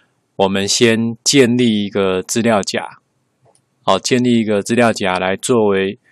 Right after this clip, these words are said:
这个作业上传之后所存放的位置。那么建立好了之后呢，我们回到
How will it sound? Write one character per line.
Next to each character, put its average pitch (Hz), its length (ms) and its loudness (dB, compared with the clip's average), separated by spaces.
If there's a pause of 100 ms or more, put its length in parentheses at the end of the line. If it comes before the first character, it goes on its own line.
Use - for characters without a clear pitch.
(360)
这 127 240 6
个 104 200 -2
作 120 260 0
业 120 180 2
上 110 300 0
传 98 240 -6
之 104 220 -6
后 110 160 0
所 95 220 -10
存 98 280 -8
放 104 220 0
的 92 100 -4
位 98 220 -2
置。 101 320 -6 (2000)
那 156 140 2
么 147 120 8
建 147 240 6
立 143 120 2
好 104 180 -2
了 101 100 -2
之 123 200 -2
后 123 160 4
呢， 110 360 0
我 117 140 -8
们 98 140 -8
回 107 280 -4
到 110 460 4